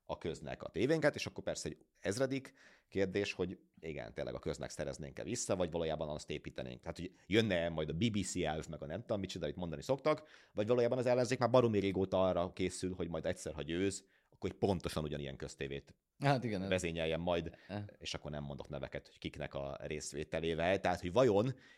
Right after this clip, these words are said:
Speaker 1: egy ilyen fokú rombolás után hiszünk-e abba, em-, ez nem, nincs nem is annyira a média viszony, inkább szerintem a közjogi struktúra kapcsán merült föl most a választások előtt, feles alkotmányozás, ilyesmi,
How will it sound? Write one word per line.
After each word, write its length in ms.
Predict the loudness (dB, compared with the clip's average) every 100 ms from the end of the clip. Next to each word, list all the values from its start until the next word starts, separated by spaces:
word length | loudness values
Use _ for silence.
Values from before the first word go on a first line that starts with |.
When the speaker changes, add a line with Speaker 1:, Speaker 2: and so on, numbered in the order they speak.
| _ -6
Speaker 1:
egy 160 | 0
ilyen 200 | 4 4
fokú 280 | 4 0 2
rombolás 560 | 2 2 2 0 -2 -8
után 540 | -6 -2 -2 -2 -6 _ _ _ _ _ -16 2
hiszünk-e 520 | 2 4 0 0 -4
abba, 340 | -4 2 2 2
em-, 160 | -4 -8
ez 120 | -6
nem, 120 | -4
nincs 280 | -4 -4 -4
nem 80 | -2
is 60 |
annyira 200 | -2 -2
a 40 | -2
média 340 | -2 0 0
viszony, 260 | -2 -4 -6
inkább 220 | -6 -8
szerintem 340 | -8 -10 -8
a 60 | -2
közjogi 400 | 0 0 -2 -4
struktúra 440 | -10 -10 -8 -8
kapcsán 360 | -6 -8 -6 -8
merült 280 | -8 -10 -8
föl 160 | -8
most 240 | -6 -8 -6
a 40 |
választások 600 | -6 -6 -6 -8 -10 -8
előtt, 200 | -8 -6
feles 280 | -6 -6 -6
alkotmányozás, 760 | -8 -10 -10 -10 -8 -10 -10
ilyesmi, 480 | -6 -6 -4 -4 -4